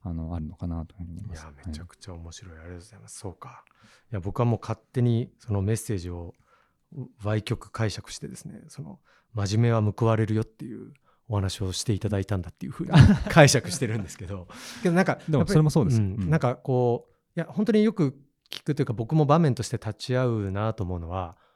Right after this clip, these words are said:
Speaker 2: 「これからルールのない時代だぞ、ブーカだぞ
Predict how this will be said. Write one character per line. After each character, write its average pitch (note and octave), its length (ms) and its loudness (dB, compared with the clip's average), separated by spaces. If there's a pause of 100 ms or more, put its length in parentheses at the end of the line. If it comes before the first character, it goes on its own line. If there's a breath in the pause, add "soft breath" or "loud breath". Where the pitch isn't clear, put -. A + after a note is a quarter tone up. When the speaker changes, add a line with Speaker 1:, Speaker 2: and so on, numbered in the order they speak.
(140)
Speaker 2:
「こ B2 140 -2
れ C3+ 80 2
か D3+ 120 4
ら C3 100 4
ル A2 60 2
ー C3+ 220 4
ル A#2+ 60 2
の G2+ 120 0
な A#2 120 2
い G#2+ 60 2
時 F#2+ 80 -4
代 G2 120 -2
だ F#2+ 80 -4
ぞ、 G#2 240 -4 (300)
ブ C#3+ 300 4
ー - 20 0
カ A#2+ 120 -2
だ G#2 100 -2
ぞ A2 260 -2